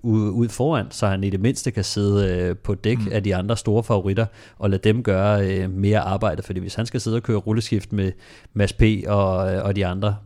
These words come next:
Speaker 1: øh, i, øh, i firs kilometer, så tror jeg faktisk ikke, han har, øh,
Speaker 2: Men jeg synes jo
Speaker 1: en
Speaker 2: også, vi har set
Speaker 1: overskud.
Speaker 2: nogle versioner, hvor, hvor det har vist sig, at det der med, hvem der lige har den bedste spurt, ikke altid passer, når man rammer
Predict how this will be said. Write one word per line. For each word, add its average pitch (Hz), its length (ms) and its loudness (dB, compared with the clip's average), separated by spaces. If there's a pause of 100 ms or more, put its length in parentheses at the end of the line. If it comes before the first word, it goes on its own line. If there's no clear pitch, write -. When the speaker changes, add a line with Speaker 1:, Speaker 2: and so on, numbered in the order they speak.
Speaker 1:
øh, 92 240 0
i, 95 280 -2
øh, 90 240 -2
i 92 100 -4
firs - 240 -4
kilometer, 98 440 -4
så - 160 -6
tror 101 220 -4
jeg 98 80 -4
faktisk 92 220 -4
ikke, 117 120 -10
han 92 120 -6
har, 90 240 -6 (140)
øh, 92 40 -6
Speaker 2:
Men 95 80 -6 (340)
jeg 123 80 -6
synes 143 220 -2
jo 156 40 2
Speaker 1:
en 165 40 6
Speaker 2:
også, 95 120 4
vi 151 60 4
har 135 80 4
set 143 180 0
Speaker 1:
overskud. 139 180 -4
Speaker 2:
nogle 110 320 -4
versioner, 120 600 -4
hvor, 110 520 -8
hvor 107 500 -6
det 117 180 -6
har 117 60 -4
vist 127 340 -6
sig, 127 180 -6
at 135 100 -8 (120)
det 120 120 -6
der 113 100 -2
med, 107 260 -2
hvem 117 280 -4
der 123 100 -4
lige 110 200 -2
har 113 120 -2
den 104 120 -6
bedste 107 260 -6
spurt, 120 300 -6
ikke 113 160 -4
altid - 240 -4
passer, 113 320 -4
når 113 100 -2
man 107 160 -2
rammer 107 300 -4